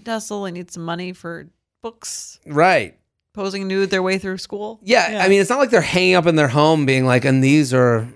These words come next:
Speaker 2: my nudes."
Speaker 1: Right.
Speaker 2: You know, like
Speaker 1: They get paid. It's a job.
Speaker 2: Yeah. To me, it's nothing.
Speaker 1: I think it's fine.
Speaker 2: It's a turn on, actually. This is another one that would turn me on. I'd be like, "Wow, they're, like, cool," you know.
Speaker 1: Right. Well, I'm like, "What does the bod look like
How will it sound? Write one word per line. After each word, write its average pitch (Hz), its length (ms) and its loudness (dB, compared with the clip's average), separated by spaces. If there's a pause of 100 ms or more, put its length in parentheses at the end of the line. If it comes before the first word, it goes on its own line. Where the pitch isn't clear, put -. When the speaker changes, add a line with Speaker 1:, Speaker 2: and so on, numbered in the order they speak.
(540)
Speaker 2:
my 123 160 2
nudes." 107 540 -4
Speaker 1:
Right. 175 340 -2
Speaker 2:
You 151 120 4
know, 147 280 2
like 147 320 2
Speaker 1:
They 294 100 0
get 403 160 0
paid. 453 280 2
It's 185 140 -6
a 254 40 -6
job. 240 460 2
Speaker 2:
Yeah. 233 500 2 (280)
To 180 80 0
me, 196 160 4
it's 180 160 -2
nothing. 139 360 0 (220)
Speaker 1:
I 226 80 -6
think 240 160 -10
it's - 140 -14
fine. 139 300 -18 (520)
Speaker 2:
It's - 160 0
a - 40 -12
turn 226 280 2
on, 220 240 0
actually. 101 400 -12
This 123 220 0
is 127 100 0
another 151 300 4
one 120 480 -2
that 120 100 -2
would 117 140 -8
turn 117 200 0
me 113 120 -2
on. 123 200 0
I'd 120 120 0
be 151 80 4
like, 143 160 2
"Wow, 175 260 4
they're, 135 180 2
like, 127 220 0
cool," 139 540 2
you 147 80 4
know. 123 100 4
Speaker 1:
Right. 175 380 -4
Well, 196 100 -2
I'm 185 100 -2
like, 185 140 -4
"What 180 180 4
does 185 180 -2
the 180 60 -8
bod 170 400 0
look 160 160 -10
like - 400 -14